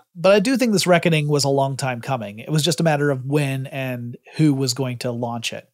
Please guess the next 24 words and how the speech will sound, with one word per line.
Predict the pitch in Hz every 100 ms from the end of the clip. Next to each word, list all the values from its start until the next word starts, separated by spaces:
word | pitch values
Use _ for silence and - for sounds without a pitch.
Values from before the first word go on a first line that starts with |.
| _
And | 147 143
we're |
starting | 143 208 190
to | 151
see | 160
it | 151
play | - 147 135
out | 123 127 - - - _ _
across | 151 - 165 135 -
other | 156 143
streaming | 127 - 139 131 120
services | 135 117 110 113
as | 113
well. | 117 113 101 - -
Anyway, | 214 226 202 180 170 - - - _ -
I'm |
sure | 156 233
we'll | 233
talk | - 190 -
more | 151 151
about | 151 147 143
Warner | 147 147
Brothers | 143 135 135
Discovery | 135 - 151 139 139 139 139